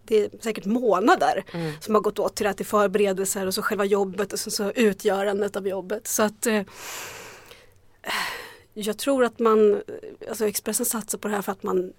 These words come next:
Speaker 1: vill det. För
Speaker 2: Mm.
Speaker 1: att man tycker att det är viktigt. Eh, och jag är jätteglad att det går att få igenom såna idéer,
Speaker 2: Mm.
Speaker 1: eh, på min arbetsplats.
Speaker 2: Kommer idén an-, alltid från dig eller liksom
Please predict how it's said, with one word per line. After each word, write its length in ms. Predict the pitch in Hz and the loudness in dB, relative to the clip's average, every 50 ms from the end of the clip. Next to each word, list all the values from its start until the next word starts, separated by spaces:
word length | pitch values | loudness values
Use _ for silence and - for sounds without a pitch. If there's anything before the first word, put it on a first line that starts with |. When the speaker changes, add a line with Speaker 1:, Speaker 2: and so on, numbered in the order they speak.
| - - | -18 -12
Speaker 1:
vill 320 | 214 208 220 302 349 302 - | -2 0 4 6 6 4 4
det. 160 | - - - - | -2 -8 -8 -8
För 80 | - 190 | -2 0
Speaker 2:
Mm. 140 | 190 190 165 | 2 2 2
Speaker 1:
att 60 | 165 | 2
man 100 | 202 196 | 0 0
tycker 360 | - 240 285 - - - 262 | 2 0 -2 -2 0 0 0
att 80 | 220 - | 2 4
det 80 | 220 | 4
är 60 | 196 175 | 2 2
viktigt. 580 | 185 - - - - 226 220 - - - - - - | 0 -4 -8 -12 -12 -12 -14 -10 -8 -10 -10 -8 -6
Eh, 540 | 220 202 180 175 170 - 190 - - 196 185 - - - - | -4 -4 -4 -4 -6 -8 -10 -10 -10 -10 -10 -10 -10 -14 -8
och 160 | - - 214 | -2 0 2
jag 80 | 190 180 | 2 2
är 20 | 190 | 0
jätteglad 440 | 196 220 - - 220 208 226 226 214 | -2 -4 -4 -4 -4 -2 -2 -2 -4
att 80 | 214 | -4
det 60 | - 208 | -6 -4
går 340 | 190 208 220 202 196 185 | 0 2 4 4 4 2
att 60 | 190 185 | 2 0
få 160 | - 202 202 | -2 -4 -2
igenom 400 | 196 196 196 190 185 190 190 196 | -2 -2 -2 0 0 0 0 -2
såna 340 | - - 190 180 185 190 185 | -4 -4 -4 -2 -2 -2 -2
idéer, 800 | 190 - 185 - - 294 311 330 359 - - - - - 185 - | -4 -6 -8 -2 2 2 2 2 2 -4 -6 -6 -8 -8 -8 -12
Speaker 2:
Mm. 200 | 185 185 175 160 160 - - - | -12 -10 -10 -10 -12 -14 -16 -6
Speaker 1:
eh, 180 | - 196 180 170 | -4 -4 -4 -4
på 140 | - - 202 | -4 -4 -4
min 160 | 196 165 135 | -4 -4 -4
arbetsplats. 600 | - - - - - - - - 208 - - - | -6 -10 -10 -10 -10 -10 -10 -14 -10 -8 -6 -2
Speaker 2:
Kommer 380 | - 233 214 214 208 190 190 - | 0 0 2 2 2 -2 0 -2
idén 480 | 196 190 220 233 233 226 220 214 208 196 | 0 2 2 2 2 2 2 2 0 0
an-, 180 | 190 190 - - | 0 -2 -2 -2
alltid 280 | 170 170 165 180 165 | -4 -2 -2 -4 -2
från 240 | - 175 165 175 185 | 0 0 0 2 4
dig 340 | 208 196 165 135 123 160 160 | 6 6 6 6 6 4 4
eller 240 | 123 151 151 151 147 | 4 4 2 -2 -4
liksom 420 | 143 143 - - 151 139 - 127 | -4 -6 -8 -8 -10 -10 -10 -12